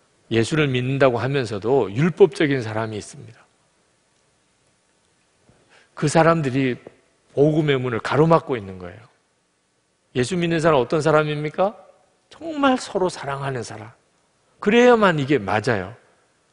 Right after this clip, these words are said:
사실 우리 기독교 복음은 듣기에 따라서는 좀 독선적입니다.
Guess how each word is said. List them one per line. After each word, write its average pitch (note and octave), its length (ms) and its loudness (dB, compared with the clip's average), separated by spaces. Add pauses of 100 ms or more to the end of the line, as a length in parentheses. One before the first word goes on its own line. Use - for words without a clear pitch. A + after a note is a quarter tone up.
(680)
사실 C3 320 0
우리 C3 220 0
기독교 D3+ 440 0
복음은 B2 680 -2 (180)
듣기에 D#3+ 360 0
따라서는 A2+ 480 0
좀 G#2 160 -6
독선적입니다. G#2+ 1000 -6